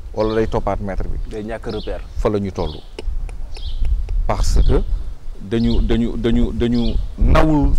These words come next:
Speaker 1: sunu bopp, nawuñu li ñu doon. Et pourtant, sunu histoire, donte ne, euh,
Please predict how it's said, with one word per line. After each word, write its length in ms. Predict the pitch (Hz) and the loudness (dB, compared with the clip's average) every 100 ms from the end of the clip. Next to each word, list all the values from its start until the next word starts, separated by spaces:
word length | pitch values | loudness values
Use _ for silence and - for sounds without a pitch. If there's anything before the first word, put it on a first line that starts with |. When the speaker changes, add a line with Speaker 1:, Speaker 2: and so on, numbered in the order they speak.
| - | 4
Speaker 1:
sunu 160 | 135 120 | 4 4
bopp, 260 | 120 - 113 | 4 2 2
nawuñu 500 | 123 147 139 131 - - - - - - - | 4 4 4 4 2 2 0 2 0 -2 -4
li 160 | 110 | 0
ñu 120 | 120 | 0
doon. 220 | 101 98 87 - - | 2 0 -2 -6 -6
Et 60 | |
pourtant, 360 | - 151 175 226 - - - - - - | -2 -2 -2 -4 -6 -10 -12 -18 -20 -8
sunu 260 | - 170 | -2 -2
histoire, 380 | 156 - 131 101 - - - - - - - - - - - - - | -2 0 2 2 2 0 -2 -6 -12 -8 -6 -4 -2 0 2 0 -2
donte 320 | 107 160 180 160 | 0 0 2 0
ne, 160 | 135 117 104 107 110 - - - - | 0 -2 -4 -8 -8 -8 -8 -6 -4
euh, 180 | 104 | -4